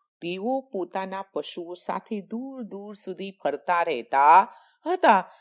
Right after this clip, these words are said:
જે સ્થાયુ-, સ્થાયી ખેડૂતો હતા, તેમની પાસેથી તેઓ અનાજ, કપડાં, વાસણ વગેરે વસ્તુઓ માટે તે પોતાની પાસેથી ઊન, ઘી વગેરે વસ્તુનો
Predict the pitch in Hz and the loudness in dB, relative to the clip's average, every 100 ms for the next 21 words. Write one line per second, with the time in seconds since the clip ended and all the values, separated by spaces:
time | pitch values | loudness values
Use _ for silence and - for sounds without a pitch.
0 | _ - 196 180 - 160 151 214 302 - | _ -12 -8 -8 -2 2 4 2 -2 -8
1 | - - - 175 165 277 - 254 220 214 | -20 -20 0 2 2 -2 -4 -4 -2 -2
2 | 214 180 160 156 147 - _ _ 170 165 | -2 0 0 2 0 -2 _ _ -4 -4
3 | 180 269 220 202 202 202 208 190 190 180 | -4 -6 0 -2 -2 -8 -10 -16 -12 -10
4 | 185 185 - 165 165 170 170 165 - - | -10 -12 -10 -8 -4 -2 -2 -4 -8 -8
5 | 156 - 160 160 160 156 147 151 - 165 | -6 -4 -4 -4 -4 -6 -6 -6 -8 -8
6 | 156 165 254 302 202 180 - 180 170 175 | -6 -8 -6 -4 0 -2 -2 -12 -8 -6
7 | 165 196 208 196 - _ _ _ 247 247 | -2 -2 -2 -6 -6 _ _ _ -6 -4
8 | 165 165 190 220 220 185 - 185 202 190 | -4 -2 -2 -2 -2 -2 0 -4 -6 -12
9 | - 175 185 190 185 175 175 180 185 175 | -10 -10 -10 -12 -14 -14 -14 -12 -10 -4
10 | 165 247 254 247 - - - 240 208 | -4 -2 -4 0 0 -2 -6 -4 -2